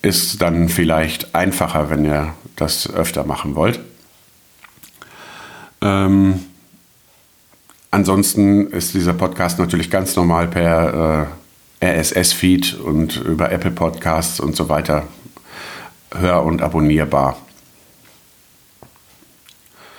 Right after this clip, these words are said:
Ja, ähm, ich hab den Antrag für meine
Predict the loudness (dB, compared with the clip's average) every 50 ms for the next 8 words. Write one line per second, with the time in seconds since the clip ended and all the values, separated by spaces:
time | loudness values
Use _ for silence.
0 | -20 -20 -20 -20 -20 -20 -20 -20 -20 -20 -20 _ -2 0 0 0 0 -2 -6 -12
1 | -14 -4 0 2 2 4 4 4 4 4 4 2 2 2 2 0 0 0 -4 -10
2 | -12 -12 -14 -8 -4 -2 0 0 2 2 2 0 0 0 2 2 2 2 0 -4
3 | -8 -2 2 4 4 4 4 2 2 2 0 2 2 2 2 2 0 0 -2 -2
4 | -4